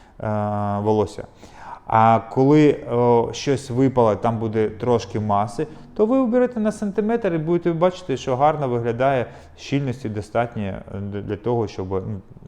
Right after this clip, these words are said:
ходити і, і гарно виглядати. Я думаю, з потилицею все, е, е, гаразд. Поїхали далі. Е, їдемо далі. Е, тим'яна зона. Е,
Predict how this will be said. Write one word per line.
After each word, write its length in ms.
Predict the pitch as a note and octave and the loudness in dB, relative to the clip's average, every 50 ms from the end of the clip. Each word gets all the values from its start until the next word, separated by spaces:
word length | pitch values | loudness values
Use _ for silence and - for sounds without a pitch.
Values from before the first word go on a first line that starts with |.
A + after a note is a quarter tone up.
| - - - - - - | -20 -18 -20 -20 -18 -12
ходити 300 | - G2+ G2+ A2 A2+ A2 - - - | -10 -6 -4 -4 -4 -6 -8 -16 -12
і, 420 | - G2 F#2+ F#2 - - - - G2+ | -8 -8 -6 -6 -8 -10 -10 -10 -8
і 160 | G2 G2 F#2+ - - - - - - | -8 -8 -10 -12 -18 -20 -14 -6 0
гарно 300 | G#2+ A2 A2 G#2+ G#2 G2 | 2 2 2 2 -2 -4
виглядати. 500 | G2 F#2+ G2 G2 F2 F2+ - - - - - - - - - - - - - - - - - - - - - - - - | -4 -4 -4 -6 -6 -8 -10 -10 -14 -18 -18 -20 -20 -20 -20 -20 -20 -20 -20 -20 -20 -20 -20 -20 -20 -20 -20 -20 -12 -2
Я 180 | - C3 D3 D#3+ | 4 8 8 8
думаю, 380 | D#3+ G3 F#3+ F3+ F3+ D#3+ D3 - - | 8 8 6 6 6 6 4 2 -2
з 100 | - - | -8 -2
потилицею 720 | - D3 C3+ C#3+ F3 G3 G#3 G#3+ G3+ - - F#3+ F3+ F3 - - - | 0 0 2 4 6 6 6 6 4 4 2 2 2 2 0 -6 -18
все, 240 | - - - D3+ D#3 | -6 2 6 6 6
е, 60 | D3+ | 6
е, 380 | D#3 C#3+ C3 B2+ B2 B2 A#2+ - - - A#2 A#2 A#2 A#2 A#2 A#2 A2+ A2+ A2+ | 4 0 0 2 2 2 0 -2 -4 -4 -2 0 2 4 4 4 4 4 2
гаразд. 360 | A2+ B2 A#2+ G#2+ F#2+ - - - | 4 4 4 2 2 -2 -6 -2
Поїхали 400 | - B2 C#3 F3+ F3 - F3+ E3+ | 2 4 4 4 4 4 2 4
далі. 280 | D#3+ C#3+ C3 G#2+ F#2+ F#2 - - - - - - - - - - - - - - - - | 6 6 6 6 6 4 -2 -10 -14 -20 -20 -20 -20 -20 -20 -20 -20 -20 -20 -18 -8 -2
Е, 340 | B2+ B2+ B2 B2 B2 A#2+ - - - - - | 2 4 4 6 6 4 4 0 -6 -10 -6
їдемо 460 | B2 B2 D#3 F3 E3 E3+ D#3 D3 C3+ | 0 2 4 4 6 6 6 4 6
далі. 420 | A#2+ A#2+ A#2+ B2 C#3 E3+ G#3+ A#3+ A3 - - - - - - - - - | 10 10 10 10 10 10 6 4 2 0 -10 -18 -20 -20 -20 -20 -10 -2
Е, 320 | - C3+ C3+ C3+ C3 C3 A#2+ - - | 2 4 6 6 6 4 2 0 0
тим'яна 460 | - D#3+ D#3+ E3 E3+ E3+ E3+ G3+ G3+ | 2 2 4 6 4 6 6 6 6
зона. 380 | E3+ D3+ E3 D#3 B2+ A2+ G#2+ - - - - - - - - - - - - - | 6 6 6 6 6 4 0 -4 -8 -12 -20 -20 -20 -20 -20 -20 -20 -10 -2 2
Е, 260 | B2+ B2+ B2+ B2+ A#2+ | 4 6 6 6 4